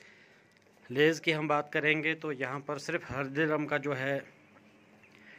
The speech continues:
लेज़ अवेलेबल है, और इसके साथ साथ यहाँ पर जितना भी जूस है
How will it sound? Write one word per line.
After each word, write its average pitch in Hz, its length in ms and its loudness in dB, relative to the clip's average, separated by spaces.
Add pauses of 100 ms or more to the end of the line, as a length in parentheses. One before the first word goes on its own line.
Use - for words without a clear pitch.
(240)
लेज़ 143 300 6
अवेलेबल 143 380 0
है, 156 300 -4 (1200)
और 147 260 4
इसके 147 280 2
साथ 151 240 2
साथ 170 420 -2 (400)
यहाँ 135 260 0
पर 156 280 -2 (2000)
जितना 139 300 -2
भी 180 160 2
जूस 151 380 -4
है 156 160 2